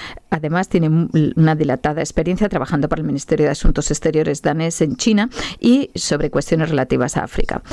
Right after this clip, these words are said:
Ha sido el embajador Japs-, Jasperson el primer vicepresidente del Consejo en los últimos doce meses y ha fungido y nos ha servido a todos muy bien. Estoy plenamente convencida de que el embajador Jasperson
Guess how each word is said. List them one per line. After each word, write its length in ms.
Ha 120
sido 320
el 140
embajador 480
Japs-, 340
Jasperson 760
el 100
primer 300
vicepresidente 840
del 180
Consejo 600
en 80
los 140
últimos 360
doce 300
meses 400
y 100
ha 60
fungido 580
y 100
nos 160
ha 80
servido 320
a 60
todos 560
muy 240
bien. 240
Estoy 260
plenamente 580
convencida 540
de 140
que 80
el 20
embajador 640
Jasperson 580